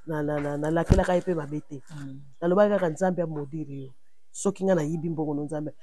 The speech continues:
Speaker 1: Na, ole ya benir ye, nalobaki amodiri ye.
Speaker 2: C'est ça.
Speaker 1: Donc, eh, eza pasi mpo na biso, bato tosalaka théâtre.
Speaker 2: Mm.
Speaker 1: Naza ndoki te.
Speaker 2: Oui.
Speaker 1: Naza moto akisi te.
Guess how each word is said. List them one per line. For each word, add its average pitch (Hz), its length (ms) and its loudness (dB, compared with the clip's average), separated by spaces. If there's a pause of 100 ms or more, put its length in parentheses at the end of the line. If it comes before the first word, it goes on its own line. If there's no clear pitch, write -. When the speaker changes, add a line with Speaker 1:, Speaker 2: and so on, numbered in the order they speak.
(160)
Speaker 1:
Na, 214 200 12
ole 240 160 12
ya 311 100 12
benir 190 420 10
ye, 185 80 10
nalobaki 175 340 6
amodiri 151 480 0
ye. 139 260 -12
Speaker 2:
C'est - 200 -16
ça. - 60 -16 (180)
Speaker 1:
Donc, 156 240 2
eh, 139 320 -4
eza 165 240 -2
pasi 196 380 -4
mpo 175 100 -8
na 151 100 -8
biso, 165 680 -6 (640)
bato 143 240 -8
tosalaka 139 500 -6
théâtre. 143 540 -8 (520)
Speaker 2:
Mm. 156 40 -14 (220)
Speaker 1:
Naza 165 240 2
ndoki 147 320 -4
te. 147 240 -10 (140)
Speaker 2:
Oui. 147 200 -12 (180)
Speaker 1:
Naza 156 220 -4
moto 151 160 -6
akisi - 380 -10
te. 127 200 -12